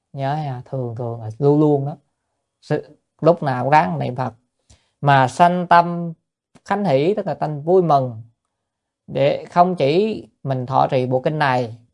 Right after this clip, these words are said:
mình có thể vượt dòng sanh tử rồi, nhưng mà còn phải phổ biến hoằng dương kinh này. Thì mình làm như vậy,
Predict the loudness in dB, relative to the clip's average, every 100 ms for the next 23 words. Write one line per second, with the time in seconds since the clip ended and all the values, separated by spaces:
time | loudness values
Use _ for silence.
0 | _ _ -8 -4 -4 0 0 0 0 -4
1 | -4 -6 0 2 4 2 0 -10 -12 -10
2 | -10 -10 -10 -10 -12 -12 -10 -6 -4 -2
3 | -2 -4 -2 -2 -2 -6 -6 -4 -6 -10
4 | -14 _ _ _ _ _ _ -2 4 6
5 | 6 2 0 -6 -2 0 0 0 -2 -2
6 | -4